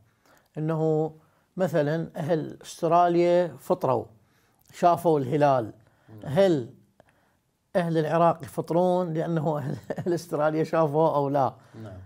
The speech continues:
Speaker 1: فهذه مسألة حقيقة كل عام نسمعها وتتجدد.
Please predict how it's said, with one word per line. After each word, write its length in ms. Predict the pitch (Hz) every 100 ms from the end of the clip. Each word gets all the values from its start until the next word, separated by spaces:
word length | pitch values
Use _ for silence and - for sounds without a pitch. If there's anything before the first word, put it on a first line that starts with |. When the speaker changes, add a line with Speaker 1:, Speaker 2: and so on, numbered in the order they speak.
| -
Speaker 1:
فهذه 760 | - - 165 160 160 165 202 190
مسألة 380 | 208 - 214
حقيقة 500 | 208 214 214 214 202
كل 220 | 190 220 196
عام 240 | 190 170
نسمعها 840 | 165 175 190 - 196 196 202 196 - _ _ _ _
وتتجدد. 840 | - 151 147 160 143 170 131 104